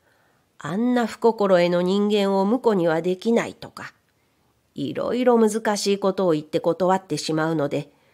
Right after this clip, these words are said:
自然に縁遠い形になって、お嬢様は二十一になるまで親の手元にいて、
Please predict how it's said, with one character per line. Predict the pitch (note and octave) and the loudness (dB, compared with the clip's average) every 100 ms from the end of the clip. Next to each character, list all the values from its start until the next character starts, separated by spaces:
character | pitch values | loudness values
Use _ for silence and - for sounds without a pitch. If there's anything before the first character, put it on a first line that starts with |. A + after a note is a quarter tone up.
| _ _ _ | _ _ _
自 | - - D#3+ | -14 -10 -6
然 | E3 G3 G#3 G#3 | 0 2 2 2
に | G#3 G3+ G3+ _ | 2 0 -4 _
縁 | F3 E3+ F#3+ G#3 | 0 2 2 2
遠 | G#3 G#3 G3+ | 2 2 2
い | D#3 | 0
形 | D3+ - G3+ G3+ G#3 | -2 -4 -4 -4 -2
に | G3+ | -2
な | F#3+ | -2
っ | F#3 | -4
て、 | - C#3 D#3+ _ _ _ _ _ _ | -6 -10 -10 _ _ _ _ _ _
お | - A3 | -4 0
嬢 | C4+ | 2
様 | A#3 G#3 F#3+ F#3 | 2 2 2 2
は | F#3+ G3 _ _ - | 2 -2 _ _ -2
二 | C#4+ D4 | 2 2
十 | A3+ A#3 A#3 | 0 -2 -2
一 | G#3+ - | -6 -2
に | C#4 G3+ | 0 2
な | F3+ E3 | 0 -2
る | D#3+ | -2
ま | D3 C#3 | -4 -4
で | D3 C3 _ - | -4 -6 _ -6
親 | D#3 F3 F#3 | -2 0 2
の | F#3+ | 0
手 | F#3+ | 0
元 | F#3 G3+ G#3+ | -2 0 -2
に | G3 D3+ | -4 -4
い | D3 | -6
て、 | E3 E3+ | -8 -8